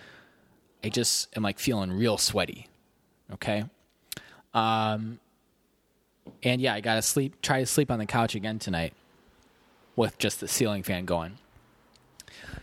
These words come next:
Long story short, I'm very excited to have, um, air conditioning. I still think, you know, because I have such a good tower fan, I still think my air conditioning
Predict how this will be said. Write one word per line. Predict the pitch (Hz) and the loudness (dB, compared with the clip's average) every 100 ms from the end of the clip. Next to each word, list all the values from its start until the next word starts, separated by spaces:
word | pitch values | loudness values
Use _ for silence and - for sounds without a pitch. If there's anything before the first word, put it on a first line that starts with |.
| - - - - - | -18 -20 -20 -20 0
Long | 143 175 196 | 4 4 2
story | - 202 170 | 0 2 2
short, | - 160 180 180 - | 2 2 2 -2 -2
I'm | 135 | 0
very | 135 139 135 | 2 2 2
excited | 120 - 78 65 - - - - - - - - | 0 0 0 -2 -8 -16 -20 -20 -20 -20 -20 -8
to | - 131 | 0 2
have, | 107 107 107 101 98 - | 2 2 2 2 0 -4
um, | - 104 98 98 95 101 - - - - _ _ | 0 2 2 -2 -4 -6 -8 -12 -12 -12 _ _
air | 123 127 | -4 -2
conditioning. | - 139 131 165 202 - - - - - - - | 0 0 0 0 -2 -8 -20 -20 -20 -20 -8 0
I | 151 | 2
still | - 226 | 4 4
think, | 233 262 202 | 4 0 2
you | 196 | 4
know, | 175 | 4
because | 156 160 185 180 | 2 2 2 4
I | 190 | 2
have | 185 | 0
such | - 180 170 | 2 2 2
a | |
good | 135 - 151 151 | 0 4 4 2
tower | - 101 120 160 | -2 2 4 2
fan, | - 170 196 214 208 - _ _ - _ _ - | 0 0 0 0 -6 -12 _ _ -20 _ _ 0
I | 156 | 2
still | - 220 | 4 4
think | 214 208 180 | 4 0 2
my | 160 117 | 2 2
air | 127 | 0
conditioning | 139 165 160 - 175 160 160 | 2 2 2 2 2 2 0